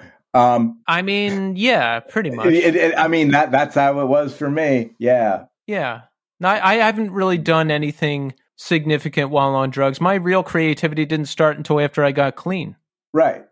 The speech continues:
Speaker 1: right, right,
Speaker 2: Like, I,
Speaker 1: right,
Speaker 2: it, it,
Speaker 1: right.
Speaker 2: it all came back. As soon as I got clean,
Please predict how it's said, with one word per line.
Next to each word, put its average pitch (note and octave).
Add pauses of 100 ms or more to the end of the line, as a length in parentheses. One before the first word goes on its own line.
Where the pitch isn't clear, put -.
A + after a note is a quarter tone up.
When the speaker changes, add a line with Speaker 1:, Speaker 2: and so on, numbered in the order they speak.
(160)
Speaker 1:
right, F3
right, C#3+
Speaker 2:
Like, F3
I, F3
Speaker 1:
right, -
Speaker 2:
it, F3
it, G3
Speaker 1:
right. G#2+
Speaker 2:
it F3+
all F#3+
came G3
back. D#3+
As C#3
soon A3
as G#3
I G3+
got F#3+
clean, D3